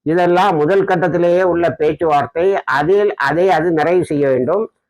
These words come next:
அதன் பிறகு நாம் இரண்டாவது கட்டத்தில் இப்பொழுது அமெரிக்கா கொடுத்த ப்ரொபோசலை நாங்கள் ஒத்துக்கொள்கிறோம். ஹியூமனிடேரியன் எய்டு வரணும், கிராசிங்லாம் ஓப்பன் ஆகணும், அஹ், இது கைதிகள்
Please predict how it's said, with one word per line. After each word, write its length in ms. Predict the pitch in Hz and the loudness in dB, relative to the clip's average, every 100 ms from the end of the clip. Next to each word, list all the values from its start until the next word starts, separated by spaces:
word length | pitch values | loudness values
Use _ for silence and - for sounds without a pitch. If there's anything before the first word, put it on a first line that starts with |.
| _ | _
அதன் 320 | 151 180 190 | -2 0 2
பிறகு 260 | 170 175 202 | 2 2 2
நாம் 220 | 180 170 | 2 0
இரண்டாவது 500 | 151 160 185 185 175 | -2 0 0 2 0
கட்டத்தில் 600 | 165 156 147 180 208 185 | -2 -4 -4 -2 -2 -2
இப்பொழுது 800 | 156 - 196 180 165 214 202 - _ _ | -6 -6 -2 0 2 0 0 -4 _ _
அமெரிக்கா 540 | - 160 208 202 196 175 | -4 0 2 0 0 -2
கொடுத்த 420 | 175 160 156 143 160 | -2 -4 -4 -4 -4
ப்ரொபோசலை 540 | 151 180 147 165 208 | -2 -4 -2 -2 -2
நாங்கள் 340 | 185 170 160 | -2 -2 -2
ஒத்துக்கொள்கிறோம். 800 | 147 147 165 139 151 139 135 113 98 _ _ _ _ _ 143 | -2 -2 -4 -4 -2 -2 -2 -4 -6 _ _ _ _ _ -4
ஹியூமனிடேரியன் 800 | 165 180 175 160 170 165 160 151 | 0 0 0 0 0 0 0 0
எய்டு 260 | 160 165 147 | 0 0 0
வரணும், 460 | 151 160 190 208 - _ _ _ - | 0 0 0 -2 -6 _ _ _ -4
கிராசிங்லாம் 680 | 151 175 185 175 170 160 143 | -2 0 0 0 2 0 0
ஓப்பன் 240 | 170 175 | 0 0
ஆகணும், 520 | 165 160 160 185 220 208 _ _ _ _ _ - | 0 0 0 0 0 -4 _ _ _ _ _ -4
அஹ், 540 | 143 139 135 139 135 143 | 0 2 2 0 0 0
இது 420 | 147 151 135 120 98 - - _ _ _ | 0 0 0 -2 -4 -10 -18 _ _ _
கைதிகள் 600 | - 185 196 170 131 95 | -2 2 2 2 0 -4